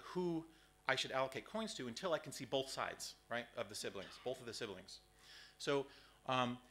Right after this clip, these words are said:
instead of not allowing people to spend their coins for a hundred blocks and allowing miners to create the Coinbase, they can't create the Coinbase. They don't have the information. They can't see all the blocks.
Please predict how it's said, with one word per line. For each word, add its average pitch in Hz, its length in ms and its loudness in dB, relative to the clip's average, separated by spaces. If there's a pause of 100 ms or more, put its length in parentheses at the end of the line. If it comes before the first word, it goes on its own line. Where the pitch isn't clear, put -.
instead 147 680 8 (200)
of 123 480 6 (1040)
not 147 260 6
allowing 143 380 4 (340)
people - 240 -6
to 123 80 -6
spend 202 340 4
their 139 100 4
coins 117 280 -2
for 117 100 -4
a 101 40 -4
hundred 104 240 -4
blocks 98 340 0
and 110 100 -8
allowing 127 320 2
miners 127 300 2
to - 80 -4
create 135 380 -2
the - 60 -8
Coinbase, 147 640 -2 (340)
they 147 80 0
can't 220 260 4
create 123 200 -2
the - 40 -14
Coinbase. 98 480 -8
They 113 80 -2
don't 160 200 0
have 135 180 2
the 127 80 -2
information. 120 500 -6 (300)
They 113 60 0
can't 170 280 -2
see - 160 -4
all 113 80 -2
the - 60 -8
blocks. - 440 -4